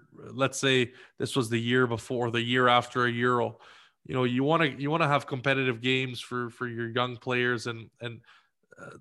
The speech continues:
that final, maybe it doesn't mean anything to some, but it's still valuable minutes, um, before what would be next would be the World Cup. So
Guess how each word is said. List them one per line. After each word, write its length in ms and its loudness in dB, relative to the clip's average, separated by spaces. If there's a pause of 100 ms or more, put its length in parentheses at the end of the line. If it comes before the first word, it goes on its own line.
(280)
that 160 0
final, 420 6
maybe 300 4
it 80 4
doesn't 240 2
mean 240 -2
anything 340 -4
to 80 0
some, 260 4
but 120 2
it's 140 0
still 420 -2 (260)
valuable 640 -4
minutes, 520 -6 (440)
um, 480 -2 (380)
before 800 -2
what 280 -6
would 160 -6
be 120 -12
next 380 -2
would 120 -8
be 80 -6
the 100 -6
World 320 -6
Cup. 360 -6 (360)
So 580 0